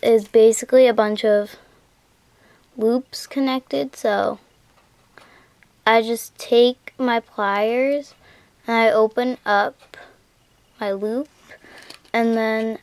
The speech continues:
I just put it on, I attach it like that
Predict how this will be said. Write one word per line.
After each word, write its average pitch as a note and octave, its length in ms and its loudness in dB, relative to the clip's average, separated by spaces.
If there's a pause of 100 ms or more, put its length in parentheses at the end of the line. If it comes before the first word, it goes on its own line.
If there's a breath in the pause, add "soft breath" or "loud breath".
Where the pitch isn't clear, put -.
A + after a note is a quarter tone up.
I G3+ 400 -4
just G#3 720 -2 (1500)
put C#4 200 2
it C4+ 280 2
on, A#3 680 -2 (100)
I A3 120 -2
attach A3 640 -6
it C4 180 0
like A3 260 -4
that G#3+ 360 -10